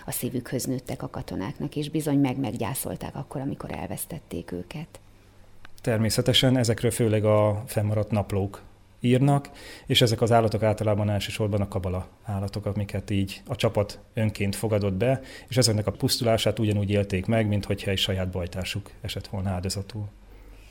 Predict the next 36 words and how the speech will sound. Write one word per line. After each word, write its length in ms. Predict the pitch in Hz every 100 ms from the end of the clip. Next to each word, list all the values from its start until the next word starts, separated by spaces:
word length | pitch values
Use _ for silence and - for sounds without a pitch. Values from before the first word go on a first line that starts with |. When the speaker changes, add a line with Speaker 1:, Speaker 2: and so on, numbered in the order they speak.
| - -
Speaker 1:
Ezeket 400 | 220 240 226 190
az 140 | 180
állatokat 680 | 170 165 156 147 - 151 147
nem 140 | 156
csak 160 | 147 -
a 40 |
harctéren 640 | 143 143 - - 113 110 131
kell 160 | -
elképzelnünk, 800 | 92 120 - - - 120 135 143
vagy 120 | 135
bevetés 520 | 139 139 139 - 143 -
közben, 360 | 156 147 160
vagy 160 | 139 127
mentés 380 | 131 139 160 -
közben, 340 | 175 170 170
hanem 200 | 185 202
ezeket 360 | 220 220 202 185
az 100 | 170
állatokat 460 | 165 156 147 143
valahol 400 | 139 127 117 131
tartani 520 | 127 175 175 156 139
kellett, 560 | - 127 131 123 131 -
etetni 500 | 170 165 151 - 151
kellett, 640 | 143 131 131 131 135 135 - - - -
vigyázni 520 | 151 170 156 156 147
kellett 420 | 139 151 143 127 -
rájuk, 340 | 123 131 135
óvni 300 | 139 139 143
a 60 | 131
biztonságukat. 960 | 143 - - - - - 135 - 139
Ez 120 | 143
is 140 | 143 147
a 40 |
háború 380 | 135 135 160 147
mindennapjaihoz 840 | 139 127 110 - - 92 147 151
tartozott? 800 | - 147 - 196 190 - - -